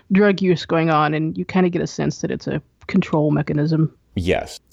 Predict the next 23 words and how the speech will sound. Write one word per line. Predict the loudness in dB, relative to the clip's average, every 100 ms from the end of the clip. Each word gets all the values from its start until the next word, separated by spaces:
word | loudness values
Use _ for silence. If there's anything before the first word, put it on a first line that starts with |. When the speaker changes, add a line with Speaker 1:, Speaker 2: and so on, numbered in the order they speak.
| -12
Speaker 2:
So, | 0 2 4 2 0 -2 -10 -4
I | -2
mean, | 0
I, | 0
I, | -2 -2 -10 -10 -14 _
I | 2 2
got | 2 0 -6 _ _
the | -4
sense, | -4 -4 -8 -6
so | -2 -2
for | -2
people, | -2 -2 2 2 2
unless, | 2 0 -2 -4
unless | 0 0 2
it |
was | 0
a | 0
fringe | -2 0 2 0
case | -2 0 0 0
where | -2
there's | -2 -4
some | -4
situation, | -4 -6 -4 -4 -4 -6 -8 -8 -10